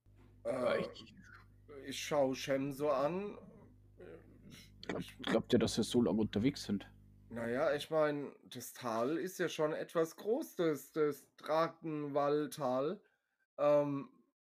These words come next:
Speaker 1: und wir wissen ja noch nicht gen-, genau wo.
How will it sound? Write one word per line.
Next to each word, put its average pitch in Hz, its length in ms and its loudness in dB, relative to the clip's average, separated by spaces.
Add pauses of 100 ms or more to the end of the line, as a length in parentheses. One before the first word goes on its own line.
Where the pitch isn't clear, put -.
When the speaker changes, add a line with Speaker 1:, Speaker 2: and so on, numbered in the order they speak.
(120)
Speaker 1:
und 151 260 -10
wir 151 180 -2
wissen 160 240 -6
ja 151 120 2
noch 147 200 -2
nicht 151 220 -8
gen-, 135 240 -6
genau 131 420 0
wo. 143 380 0